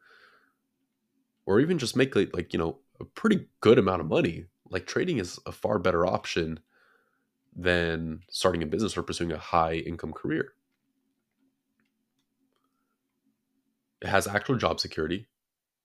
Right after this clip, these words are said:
you know, theoretically unlimited income potential. You get one hour work days. You get to work from anywhere.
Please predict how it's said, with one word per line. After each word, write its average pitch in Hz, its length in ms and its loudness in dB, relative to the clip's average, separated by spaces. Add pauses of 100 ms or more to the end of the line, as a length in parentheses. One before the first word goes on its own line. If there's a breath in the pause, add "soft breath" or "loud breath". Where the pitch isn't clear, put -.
(300)
you 90 120 0
know, 80 100 -6
theoretically 110 600 4
unlimited 107 480 4
income 85 280 -6
potential. 80 460 -4 (1500)
You 92 80 -6
get 98 240 2
one 95 180 4
hour 131 160 8
work 95 220 2
days. 92 240 2
You 90 40 -12
get 95 60 2
to 90 60 2
work 104 180 2
from 85 180 -6
anywhere. 85 480 0